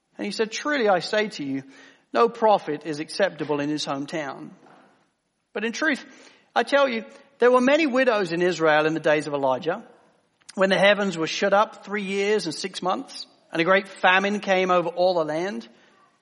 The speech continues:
And Elijah was sent to none of them, but only to Zarephath, in the land of Sidon, to a woman who was a widow.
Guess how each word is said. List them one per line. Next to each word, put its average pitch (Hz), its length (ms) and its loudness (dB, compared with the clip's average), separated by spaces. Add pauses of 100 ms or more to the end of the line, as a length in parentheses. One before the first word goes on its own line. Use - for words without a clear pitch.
And 180 120 0
Elijah 214 480 4
was 185 160 -2
sent 226 320 -2
to 196 120 -4
none 226 300 0
of 156 200 -4
them, 147 340 -10 (560)
but 208 100 0
only 240 220 0
to 247 120 -8
Zarephath, - 680 -4 (440)
in 175 80 -2
the 175 80 2
land 208 220 2
of 208 80 -2
Sidon, 175 580 -2 (500)
to 196 100 -4
a 185 60 0
woman 214 340 2
who 170 100 0
was 180 140 -4
a 190 60 -6
widow. 185 440 -2